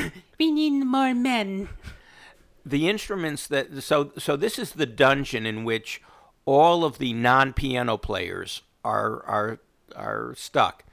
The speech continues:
Speaker 2: And the instruments that they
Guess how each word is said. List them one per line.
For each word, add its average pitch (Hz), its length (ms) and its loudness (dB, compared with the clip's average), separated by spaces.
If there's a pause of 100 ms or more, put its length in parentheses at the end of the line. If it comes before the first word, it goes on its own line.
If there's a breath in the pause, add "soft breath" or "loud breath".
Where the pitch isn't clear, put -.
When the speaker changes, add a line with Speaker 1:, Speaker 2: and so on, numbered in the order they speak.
(1000 soft breath)
Speaker 2:
And 139 220 0
the 139 180 -4
instruments 180 800 -4 (160)
that 120 280 -2
they 123 340 -2